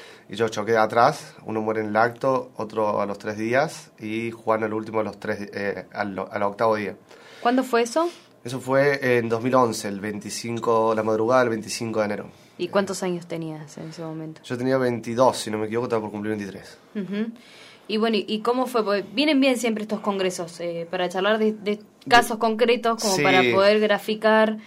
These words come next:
Speaker 2: la importancia
Speaker 1: La,
Speaker 2: de
Speaker 1: la importancia y la, o sea, la po-, y la poca visibilidad que se le da a la inseguridad vial. O sea,
Speaker 2: Ujú.
Speaker 1: hablamos mucho de seguridad,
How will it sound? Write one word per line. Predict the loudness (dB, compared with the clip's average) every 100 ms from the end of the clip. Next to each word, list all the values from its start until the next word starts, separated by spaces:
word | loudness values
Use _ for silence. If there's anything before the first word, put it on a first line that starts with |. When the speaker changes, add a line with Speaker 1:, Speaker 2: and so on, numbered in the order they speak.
| -20 -14 0
Speaker 2:
la | 2
importancia | 2 -2 2 0 0 2 4
Speaker 1:
La, | 4
Speaker 2:
de |
Speaker 1:
la | 4 4
importancia | 6 6 6 2 4 6 4
y | 2 6
la, | 8 10 10 10 8 4
o | -4
sea, | 2
la | 2 2
po-, | 0 2
y |
la | 0 2
poca | 0 4 2
visibilidad | 2 -2 -4 2 2
que | 2
se | -2
le | 2
da | 6 8 8
a | 4 2
la | 4 2
inseguridad | 2 -4 -4 -4 0 0
vial. | 2 0 -2
O |
sea, | -2 0 0 2
Speaker 2:
Ujú. | 2
Speaker 1:
hablamos | 2 0
mucho | -2 -2 -2
de | -2
seguridad, | -4 -4 -2 4 4 4